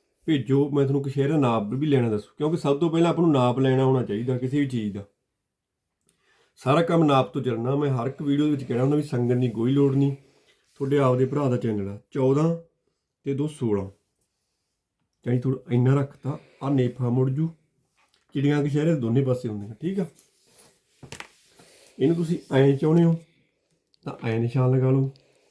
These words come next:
ਨਹੀਂ ਆਪਾਂ, ਮੈਂ ਫੱਟੀ ਨਾਲ ਕਦੇ ਨਿਸ਼ਾਨ ਲਾਇਆ ਨਹੀਂ, ਅੱਜ ਤੁਹਾਡੇ ਵਾਸਤੇ ਲਾ ਕੇ ਦੇਖ ਲੈਂਦੇ ਆਪਾਂ ਵੀ ਲੱਗਦਾ ਸਹੀ। ਆਹ ਪੂਰਾ ਇੱਥੋਂ ਐਂ ਲਾ ਲਿਆ ਕਰੋ, ਠੀਕ ਆ। ਆਹ ਵੀ ਘੈਂਟ ਆ ਕੰਮ।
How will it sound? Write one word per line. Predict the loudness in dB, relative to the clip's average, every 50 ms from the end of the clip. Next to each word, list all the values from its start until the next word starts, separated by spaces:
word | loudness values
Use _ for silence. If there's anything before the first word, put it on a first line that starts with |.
| _ _ _ _ -8
ਨਹੀਂ | -6 -4 -4
ਆਪਾਂ, | -4 -2 -2 -2
ਮੈਂ | -2 -2 -2
ਫੱਟੀ | -4 -6 -10 -8 -2 0
ਨਾਲ | 0 0
ਕਦੇ | 0 0 -2
ਨਿਸ਼ਾਨ | -2 -2 -2 -2 0 0
ਲਾਇਆ | 0 0 0 0
ਨਹੀਂ, | 0 0 -2 -2
ਅੱਜ | -2 -4
ਤੁਹਾਡੇ | -4 -4 -2 -2 -2
ਵਾਸਤੇ | -2 -2 -4 -6 -6
ਲਾ | -6 -6 -6
ਕੇ | -6 -6
ਦੇਖ | -6 -8 -8 -8
ਲੈਂਦੇ | -10 -12 -14
ਆਪਾਂ | -14 -14 -16 -18 -18 _ -20 -20 -20 _ _ _ _ _ _ _ _ _ _ _ _ _ _ _ _ _ _ _ -16 -10
ਵੀ | -8 -6
ਲੱਗਦਾ | -4 -4 -2 0 0 0 0
ਸਹੀ। | 0 0 -2 -2 -4 -8 -10 -10 -10 -12 _ _ _ -20 -20 -20 -20 -20 _ _ _ -20 -18 -10 -6
ਆਹ | -4 -4
ਪੂਰਾ | -4 -2 -2 0 0 0
ਇੱਥੋਂ | 0 -2 -2 -4 -2
ਐਂ | -2
ਲਾ | -2 -4 -6
ਲਿਆ | -8 -10
ਕਰੋ, | -10 -12 -12 -14 -16 _ _ _ _ _
ਠੀਕ | -8 -6 -4 -2
ਆ। | -2 -4 -4 _ _ _ _ _ _ _ _ _ _ -4
ਆਹ | 0 2
ਵੀ | 2 2 2
ਘੈਂਟ | 2 2 0 -2
ਆ | -4
ਕੰਮ। | -8 -8 -10 -10